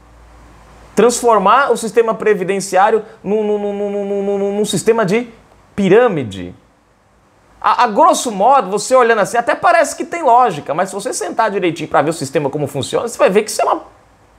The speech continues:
baita de uma, enfim.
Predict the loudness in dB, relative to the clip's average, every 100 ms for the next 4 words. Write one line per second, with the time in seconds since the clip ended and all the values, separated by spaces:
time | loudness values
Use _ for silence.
0 | _ -2 2 2 0 -4 -6 -6 -2 0
1 | 2 0 -2 -12 _ _ _ _ _ -12
2 | -8 -10 -6 -8